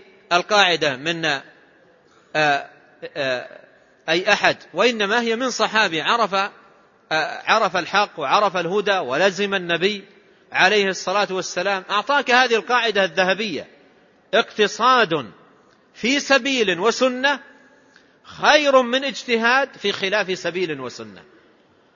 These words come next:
فإذا كان العمل ليس عليه دليل من السنة دعك منه، ابتعد عنه، وإن حثك عليه الناس وإن رغبوك فيه ابتعد عنه، وعليك بالعمل الذي هو على السنة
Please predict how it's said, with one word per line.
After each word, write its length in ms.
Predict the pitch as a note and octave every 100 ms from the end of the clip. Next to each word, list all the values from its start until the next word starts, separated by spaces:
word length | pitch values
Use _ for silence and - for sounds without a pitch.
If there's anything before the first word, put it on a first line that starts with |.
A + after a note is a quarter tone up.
| -
فإذا 300 | F3+ G#3+ A#3
كان 260 | B3+ C#4 B3+
العمل 400 | F#3 A3 F#3+ C#3+
ليس 400 | E3 D4 C4+ B3+
عليه 380 | A3 A#3+ G#3
دليل 460 | F#3 F#3 F3 C#3+ C#3 - - _ -
من 160 | G#3 B3+
السنة 560 | - A#3 F3 F3 G#3 G3+
دعك 340 | D#3 A#3 - E3
منه، 260 | D3+ C3+ - - _ _ _ _ _ _ _ _ -
ابتعد 460 | D4+ C4+ B3 A3 E3
عنه، 200 | D#3 G#2+ - _ _ _ _ _ _ _
وإن 420 | F#3 C4 D4+ B3+ A#3
حثك 600 | G3+ - B3+ - G3+ F3+
عليه 540 | E3 G#3 F3 F3+ A3+ - - _ _ _ _ _ _ F#3+
الناس 500 | G3 A#3 E3 - -
وإن 220 | F3+ C4
رغبوك 640 | A#3 A#3 G3 G3+ G#3 - E3+
فيه 220 | F#3 C3 - _ _ _ _ _ _ _ -
ابتعد 420 | C4+ F3 E3+ C#3
عنه، 180 | B2+ A2 - - _ _ _ _ -
وعليك 480 | F3 E3 G#3 B3 G#3+
بالعمل 520 | F3+ E3+ G3+ G3+ D#3
الذي 340 | D#3+ G3+ F#3 F3
هو 140 | E3
على 240 | D#3+ C#4
السنة 540 | B3+ - C4+ C4 C#4+